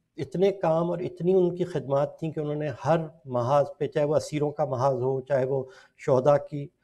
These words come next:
مجھے یاد ہے کہ، آ، کوئٹہ میں، سیالکوٹ میں ٹو تھاؤزینڈ فائیو میں،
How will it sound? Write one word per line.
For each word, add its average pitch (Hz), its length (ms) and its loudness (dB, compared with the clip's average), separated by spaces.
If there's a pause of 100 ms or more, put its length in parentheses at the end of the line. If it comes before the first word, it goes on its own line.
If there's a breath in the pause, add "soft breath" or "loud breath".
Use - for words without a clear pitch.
(200)
مجھے 165 160 4
یاد 160 180 8
ہے 165 120 4
کہ، 165 220 0 (340)
آ، 147 180 -4
کوئٹہ 147 380 2
میں، 160 260 2 (640)
سیالکوٹ 170 560 2
میں 156 220 -2 (540 soft breath)
ٹو - 100 -10
تھاؤزینڈ 139 440 0
فائیو 143 360 2
میں، 156 240 -4